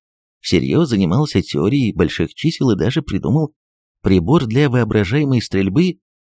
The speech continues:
при пособии тиражных чисел. Человек он был деятельный, к тому же мой складной планер сильно перекликался с его идеей складного самолёта,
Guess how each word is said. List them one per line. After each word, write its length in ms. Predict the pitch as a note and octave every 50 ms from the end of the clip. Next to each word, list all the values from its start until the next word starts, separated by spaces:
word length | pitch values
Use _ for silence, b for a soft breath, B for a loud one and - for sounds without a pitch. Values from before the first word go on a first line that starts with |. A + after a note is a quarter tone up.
| _ -
при 140 | - G#2+ G#2+
пособии 760 | - G#2 F2+ - - D3 E3+ D3+ D3+ D#3 D3+ D3 C3+ - _ _ _ _
тиражных 500 | - - G2+ G#2 B2+ B2 A#2 B2+ B2 -
чисел. 420 | - - D#2+ - - - A#1 - _ _ _ _ _ _ _ _ _ _ _ _ _ _ _ _ _ _ _ _ _ _ _ -
Человек 480 | - - G#2 G#2 A#2 D3 F3+ F3 -
он 140 | D#3 C#3+ C3+
был 220 | C3+ C#3+ C3+ B2
деятельный, 760 | G2 G#2 A#2 A#2+ A#2 G#2+ - G#2+ G2+ G#2+ G#2 G2 F2+ - F#2 - _ _ -
к 80 | -
тому 260 | - G#2+ D3+ F#3 G3 -
же 100 | A#2 F#2
мой 400 | E2 C#3 D#3+ D#3+ A2+ E2 D#2 _ -
складной 500 | - - G#2 G2 F2+ - - C3+ D#3 D3+
планер 480 | - - D2+ A#2 E3 E3+ D#3+ D3 G#2+
сильно 400 | F#2 - - A2+ C#3 D3 D3+ D3+
перекликался 800 | A#2 - B2 A2+ - - G2+ G2 - - F#2 A2 C3 - - G2
с 80 | - -
его 340 | F2+ F#2 F2+ F2 E2 D#2+
идеей 300 | D#2+ - E3+ F#3 F3+ E3
складного 480 | - - - F#2+ F#2 - G#2 C#3 C#3 A#2+
самолёта, 580 | - - A#2+ A#2+ G2 D2+ C2 - - - -